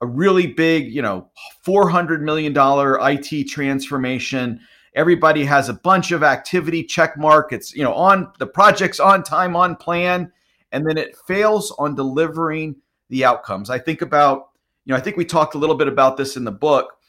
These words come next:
You know, one, you know, Fortune fifty healthcare company that had done a, in this case, a cloud transformation. They,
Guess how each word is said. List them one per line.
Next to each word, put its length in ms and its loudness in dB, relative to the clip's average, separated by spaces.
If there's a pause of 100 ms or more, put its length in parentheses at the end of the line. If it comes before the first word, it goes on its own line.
(220)
You 80 -6
know, 100 -2
one, 520 -2 (200)
you 100 -6
know, 280 -4 (120)
Fortune 480 -4
fifty 440 -6
healthcare 540 -4
company 480 -12 (380)
that 120 -4
had 200 0
done 260 2
a, 240 -2
in 100 -6
this 140 -6
case, 320 -6
a 60 -12
cloud 400 2
transformation. 960 -10 (720)
They, 320 -2